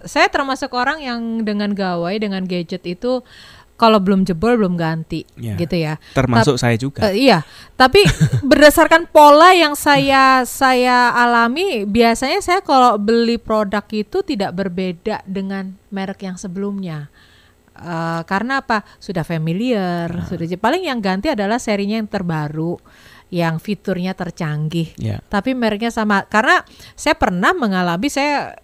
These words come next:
Speaker 1: pinjam aja ya dengan menggunakan merek yang lain, ternyata
Speaker 2: Bingung.
Speaker 1: bingung.
Speaker 2: Ya.
Speaker 1: Nah, ini rupanya juga, eh, produsen juga memperhatikan itu ya.
Speaker 2: Betul.
Speaker 1: Katakanlah kalau kita bicara kamera yang unggul dengan kameranya,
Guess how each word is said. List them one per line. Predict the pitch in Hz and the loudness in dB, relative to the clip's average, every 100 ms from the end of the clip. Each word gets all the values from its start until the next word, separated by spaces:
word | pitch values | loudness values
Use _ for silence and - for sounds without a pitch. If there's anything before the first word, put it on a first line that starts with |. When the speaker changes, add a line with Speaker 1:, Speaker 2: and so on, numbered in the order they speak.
| _ _ | _ _
Speaker 1:
pinjam | 311 302 277 403 571 | -2 -2 0 -2 -2
aja | 214 180 | -4 -4
ya | 156 170 330 - | -6 -6 -8 -8
dengan | 202 180 180 | -12 -10 -10
menggunakan | 175 170 165 165 156 | -10 -8 -8 -8 -10
merek | 156 160 | -8 -8
yang | 165 151 | -8 -8
lain, | 147 135 226 381 381 _ _ _ _ | -6 -6 -4 -6 -8 _ _ _ _
ternyata | - 160 | -18 2
Speaker 2:
Bingung. | 151 143 | 4 4
Speaker 1:
bingung. | 139 123 208 196 - 123 - 131 - - - - - | 2 0 -4 -6 -12 -20 -20 -20 -20 -20 -20 -20 -20
Speaker 2:
Ya. | - 107 | -16 -8
Speaker 1:
Nah, | 208 | -4
ini | 190 208 349 | -4 -4 -4
rupanya | 294 262 233 240 | -4 -2 -2 -2
juga, | 311 269 220 202 - _ | -4 -2 0 -2 -6 _
eh, | - - - | -20 -20 -6
produsen | 240 220 214 202 349 381 | -2 0 -2 -2 -2 -2
juga | 240 196 | -4 -4
memperhatikan | 196 220 214 220 208 - 247 240 220 | -4 -4 -4 -2 -2 -2 -4 -4 -4
itu | 240 - 320 214 | -8 -6 -2 -2
ya. | 147 143 165 | -2 -8 -12
Speaker 2:
Betul. | - 104 101 - - - | -8 -8 -8 -14 -20 -6
Speaker 1:
Katakanlah | 226 247 254 277 | -4 0 0 0
kalau | 277 254 | 0 -2
kita | 262 277 | -4 -8
bicara | 226 226 226 233 220 135 | -6 -6 -6 -4 -6 -8
kamera | - 226 226 247 | -8 -6 -4 -6
yang | 247 | -6
unggul | 233 226 208 | -4 0 0
dengan | 196 190 196 | 0 -2 -4
kameranya, | 196 196 196 196 190 190 190 170 170 277 | -4 -4 -4 -4 -4 -4 -4 -6 -8 -12